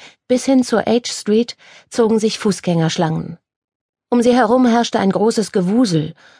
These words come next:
Manche Leute verkauften gekühlte Getränke, Snacks oder Souvenirs, andere hielten Protestschilder und wieder andere standen im Kreis zusammen und beteten. Ein Grüppchen von ihnen versperrte die verdammte Straße.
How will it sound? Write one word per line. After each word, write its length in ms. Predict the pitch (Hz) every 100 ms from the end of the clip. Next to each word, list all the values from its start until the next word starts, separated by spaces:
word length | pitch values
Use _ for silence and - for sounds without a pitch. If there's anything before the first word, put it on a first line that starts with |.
| _ _
Manche 320 | 196 196 202
Leute 320 | 196 196 196 202
verkauften 560 | 185 175 208 202 -
gekühlte 480 | 185 170 214 208 202
Getränke, 640 | 175 160 202 208 214 202 170 - -
Snacks 500 | - 208 214 - -
oder 180 | 170 170
Souvenirs, 680 | 214 185 190 220 226 - - _ _ _ _
andere 360 | - 240 269 240
hielten 340 | 226 247 240
Protestschilder 880 | - 226 226 226 - - 156 147 156 - _ _ _
und 160 | 196 208
wieder 260 | 262 240
andere 320 | 240 247 240 254
standen 380 | - 202 -
im 140 | 196 180
Kreis 340 | - 208 208
zusammen 480 | - 175 185 190 190
und 200 | 180 175
beteten. 500 | 175 147 156 - 180 _ _ _ _ _ _ _ _
Ein 160 | 233 254
Grüppchen 400 | 254 311 - 240
von 180 | 226 233
ihnen 280 | 233 226
versperrte 500 | 220 220 - 226 220
die 100 | 226
verdammte 460 | 214 214 202 208 202
Straße. 540 | - 190 170 - -